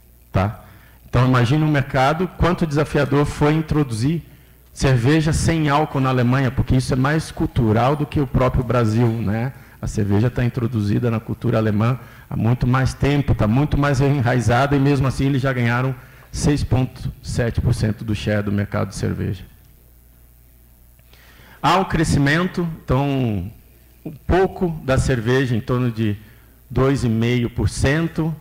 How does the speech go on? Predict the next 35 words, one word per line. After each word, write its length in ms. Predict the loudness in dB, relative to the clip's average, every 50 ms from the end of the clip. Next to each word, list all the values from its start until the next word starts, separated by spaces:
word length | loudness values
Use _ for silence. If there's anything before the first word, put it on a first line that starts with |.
| -12 -8
entre 240 | -8 -6 -4 -4 -2
dois 220 | 0 0 0 0 0
mil 140 | 0 -2
e 20 | -2
quinze 260 | -2 0 0 0 0
e 20 |
dois 180 | 0 0 0 0
mil 120 | 0 0
e 40 | 0
dezenove, 640 | 0 0 0 2 2 2 2 2 0 0 -2 -2 -4 -4 -10 -18 -20 -18 -8
mas 220 | -4 -2 -2 0 0
o 40 | 0
mercado 400 | -2 -2 -2 0 0 0 0 -2
de 60 | -2
cervejas 460 | -2 -2 0 0 0 0 0 0 0
não 220 | 0 0 0 0
alcoólicas 680 | 0 0 0 -2 -2 0 0 2 2 0 0 -4 -6 -8
cresceu 460 | -6 -4 -4 -4 -4 -4 -4 -4 -4 -4
em 60 | -4
torno 320 | -2 0 0 2 0 0
de 120 | -2 -2 -6
vinte 500 | -6 -6 -4 -2 -2 -2 -2 -2 -4 -2
por 180 | 0 2 0
cento 420 | 2 2 0 0 0 -2 -4 -6 -6
no 100 | -4 -2
mundo. 280 | -2 -2 -4 -4 -6 -10 -16 -20 -20 -20 -20 -20 -20 -20 -20 -20 -20 -20 _ -20 -20 -20 -20 -20 -20 -20 -20 -20 _ -20 -20 -20 -20 -20 -20 -20 -20 -20 -20 -20 -20 -20 -20 -20 -20 -20 -20 -20 -20 -8 -2
E 80 | 0
há 100 | 2 2
estratégias 800 | 2 0 0 0 -2 0 0 2 4 4 4 4 2 0 -2 -2
de 80 | -4 -2
você 540 | -2 -2 0 0 2 4 4 4 2 2 2
introduzir 680 | 0 0 2 2 0 2 2 0 0 0 2 2 2
esse 180 | 2 2 2 0
produto, 560 | 0 0 -2 0 0 -2 -2 -2 -2 0 0
né? 240 | 0 0 0 -2